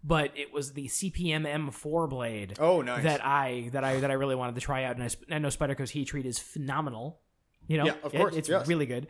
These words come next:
Speaker 2: Of course.
Speaker 1: So, uh, so, so I had to have it. So I ended up with a couple of 'em.
Speaker 2: Nice.
Speaker 1: So, yeah,
Speaker 2: They're
Speaker 1: cool.
Speaker 2: killer knives.
Speaker 1: Yeah, they're awesome.
Speaker 2: Uh, what else you got?
Speaker 1: All right, let's see. Um, Shane Hulena. Hello, Shane.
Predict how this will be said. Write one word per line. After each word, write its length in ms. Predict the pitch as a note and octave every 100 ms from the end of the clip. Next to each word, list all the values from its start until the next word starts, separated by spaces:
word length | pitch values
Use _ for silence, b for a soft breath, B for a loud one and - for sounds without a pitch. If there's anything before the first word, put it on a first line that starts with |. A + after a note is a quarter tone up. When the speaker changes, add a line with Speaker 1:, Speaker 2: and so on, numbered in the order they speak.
| D#3+
Speaker 2:
Of 60 | A2
course. 160 | - -
Speaker 1:
So, 300 | E3 D3+ C#3+
uh, 360 | D3 D3+ D3
so, 120 | D3+ E3
so 180 | D#3+
I 40 | C#3+
had 160 | D#3
to 80 | C#3
have 180 | C3 C3+
it. 100 | B2
So 120 | C#3+
I 60 | C#3
ended 160 | C3+
up 200 | B2+ - _ -
with 160 | C#3+
a 40 | B2
couple 240 | C#3+ A#2+
of 80 | A#2+
'em. 120 | B2 - -
Speaker 2:
Nice. 260 | F#3 - -
Speaker 1:
So, 180 | F3+ F3 G4
yeah, 140 | -
Speaker 2:
They're 80 | F#4
Speaker 1:
cool. 100 | C4+
Speaker 2:
killer 120 | G3+
knives. 220 | F#3+ G#3 E4+
Speaker 1:
Yeah, 140 | D#4+ - -
they're 80 | F#3
awesome. 180 | A3+
Speaker 2:
Uh, 60 | C#3+ -
what 120 | F3+
else 160 | C#3+ -
you 60 | A#2
got? 100 | - _ - -
Speaker 1:
All 100 | A3+
right, 160 | G#3
let's 160 | F#3+ G#3
see. 300 | F#3+ E3 C#3+
Um, 580 | E3 G#3+ A3+ A#3 D4 C4+ B B B B B B
Shane 520 | - - A3 A3+ B3+
Hulena. 480 | G#3+ G3 F3 G#3+ C4+ - _ _ _ _ - _ _ _ _ _ _ _ _ _ -
Hello, 200 | F#3 D3+
Shane. 260 | D#3 D3+